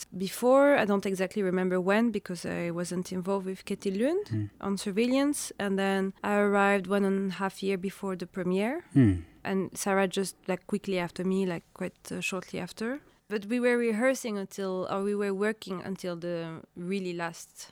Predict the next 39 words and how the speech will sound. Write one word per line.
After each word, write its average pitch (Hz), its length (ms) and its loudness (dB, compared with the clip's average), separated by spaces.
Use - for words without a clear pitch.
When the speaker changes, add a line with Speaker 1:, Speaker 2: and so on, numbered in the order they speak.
Speaker 1:
days. 233 600 0
And 170 580 -4
I 202 100 -4
just 185 180 -4
remember 180 480 -2
this 175 220 -10
thing 170 360 -6
of 180 240 -10
getting 196 320 -2
my 190 140 0
text, 214 380 -2
my 185 120 0
final 214 360 2
text, - 320 -6
finally, 185 360 -2
like, 151 440 -8
I 175 40 -10
think 190 200 -6
it 175 40 -8
was 170 120 -10
ten 185 200 -2
days 180 200 -2
before 180 280 -8
the 170 80 -10
premiere. 170 520 -6
Speaker 2:
<laughs> - 40 6
Okay. 107 340 4
<laughs> 110 140 -2
Speaker 1:
And 202 160 2
there's, 208 220 -2
like, 196 220 -2
this 202 200 -8
complete 214 640 -4
freak 214 280 -4
out 170 200 -2
moment. 160 400 -4
And 185 120 -2
then 185 280 0
thinking 185 580 -2